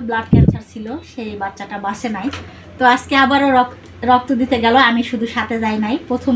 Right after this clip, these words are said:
দিন সাথে গেছিলাম। তো বলল যে, "বাসায় থাকো, তোমাকে যেতে হবে না।" তো আমি বললাম, "রক্ত দিয়ে তুমি বাসায় আসো, আমি তোমার জন্য ডিম, দুধ, জুসের বোতল ফ্রিজেতেই আছে, এসে খাইয়ে নিও।" তো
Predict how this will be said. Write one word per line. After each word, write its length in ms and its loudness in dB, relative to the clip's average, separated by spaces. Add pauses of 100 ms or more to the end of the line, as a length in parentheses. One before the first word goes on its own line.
দিন 180 2 (460)
সাথে 340 -2
গেছিলাম। 440 -4 (140)
তো 80 -4
বলল 320 0
যে, 140 -2
"বাসায় 340 -4
থাকো, 200 -8 (100)
তোমাকে 320 -2
যেতে 240 -6
হবে 260 -4
না।" 100 -6 (540)
তো 60 0
আমি 180 4
বললাম, 340 6
"রক্ত 280 0
দিয়ে 180 0
তুমি 160 -2
বাসায় 340 0
আসো, 260 -2
আমি 280 2
তোমার 220 -6
জন্য 180 -6 (140)
ডিম, 280 0
দুধ, 280 0 (480)
জুসের 280 4
বোতল 300 -2
ফ্রিজেতেই 520 -2
আছে, 260 -2
এসে 220 0
খাইয়ে 320 -6
নিও।" 200 -6 (840)
তো 80 6